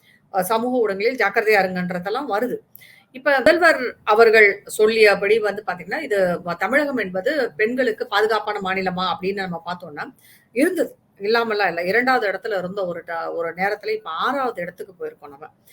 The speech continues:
பெண்கள் பாதுகாப்பில் வந்து ஆறாவது இடத்திற்கு தள்ளப்பட்டு இருக்கிறோம். ஆ, முன்னாடி இருந்த இதை விட இப்ப கம்மியா இருக்குன்றது தான் உண்மை.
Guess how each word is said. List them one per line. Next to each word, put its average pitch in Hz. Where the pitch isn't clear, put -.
பெண்கள் 220
பாதுகாப்பில் 175
வந்து 160
ஆறாவது 214
இடத்திற்கு 196
தள்ளப்பட்டு 202
இருக்கிறோம். 143
ஆ, 196
முன்னாடி 311
இருந்த 254
இதை 233
விட 254
இப்ப 202
கம்மியா 254
இருக்குன்றது 180
தான் 277
உண்மை. 185